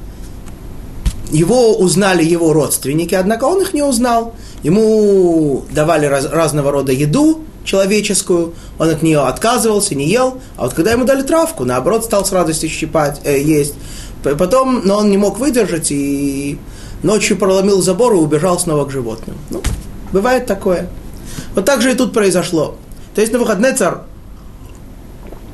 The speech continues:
оставался, вро-, э, видно было по нему, что это человек, однако стал он таким диким. И,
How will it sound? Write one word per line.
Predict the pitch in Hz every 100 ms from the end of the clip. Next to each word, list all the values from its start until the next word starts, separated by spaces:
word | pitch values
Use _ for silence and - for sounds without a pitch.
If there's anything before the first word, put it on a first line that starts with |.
| - - - - - - -
оставался, | - 147 190 180 180 165 - 104 90 - - - - - - - - - - - - - - - - - - - -
вро-, | 123 170 190
э, | 151 151 143
видно | 143 208 185
было | 165 156
по | 151
нему, | 151 143
что | 147
это | 127
человек, | 120 131 110 147 254 - - - - - -
однако | - 165 311 - 269 - - -
стал | - 202 220
он | 185 180
таким | 170 175 170 170 - -
диким. | 110 165 - - - - - - - - - - - - - - -
И, | 123 135 135 135 131